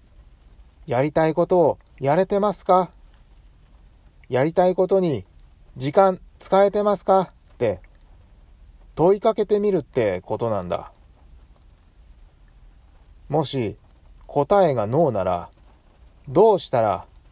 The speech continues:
やりたいことを進められるか、よーく考えてみよ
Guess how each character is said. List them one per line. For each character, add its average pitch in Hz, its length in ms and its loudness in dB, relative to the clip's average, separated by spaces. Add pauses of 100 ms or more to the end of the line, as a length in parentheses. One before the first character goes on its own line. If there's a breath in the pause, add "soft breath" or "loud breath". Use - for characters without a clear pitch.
(140)
や 117 180 -2
り 131 100 -2
た 127 160 0
い 113 60 -4
こ 104 120 -8
と 117 140 -2
を - 180 -4 (180)
進 127 360 -8
め 147 140 2
ら 127 120 2
れ 120 100 -2
る 107 80 -6
か、 - 280 -4 (480)
よ 113 340 -2
ー - 20 -14
く 156 200 -6 (220)
考 147 340 -2
え 180 40 0
て 127 120 -6
み 95 100 -8
よ 101 180 -4